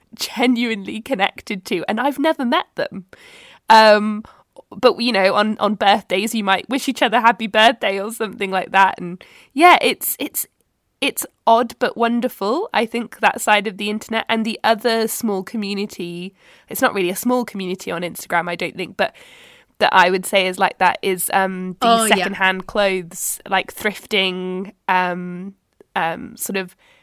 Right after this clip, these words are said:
Speaker 1: old outfit of the day hashtag community. Um,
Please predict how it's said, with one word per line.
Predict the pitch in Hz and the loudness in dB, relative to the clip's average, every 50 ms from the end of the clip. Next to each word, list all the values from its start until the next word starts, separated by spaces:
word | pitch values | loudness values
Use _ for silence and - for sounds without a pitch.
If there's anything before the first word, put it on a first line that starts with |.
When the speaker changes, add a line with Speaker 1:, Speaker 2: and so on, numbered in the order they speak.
| _ _ _ _ _ | _ _ _ _ _
Speaker 1:
old | - 214 214 202 196 185 - - | 4 4 4 4 2 2 4 4
outfit | 196 202 - - - 214 - - | 4 4 4 2 -2 -4 -2 -2
of | 196 - | -4 -6
the | - 196 | -8 -6
day | - 185 180 180 180 180 180 180 175 190 - _ _ - | 0 4 4 4 4 4 2 0 -2 -4 -6 _ _ -2
hashtag | - - - - - - - 175 170 175 180 - - | -2 -2 -2 -2 -6 -4 0 0 0 0 -2 -4 -14
community. | - 214 190 185 185 190 180 180 - - - - - 190 - - | -12 -10 -8 -6 -6 -8 -8 -10 -10 -10 -10 -10 -10 -10 -8 -2
Um, | - 190 180 180 180 175 175 170 190 170 | 0 2 2 2 0 -2 -6 -10 -12 -14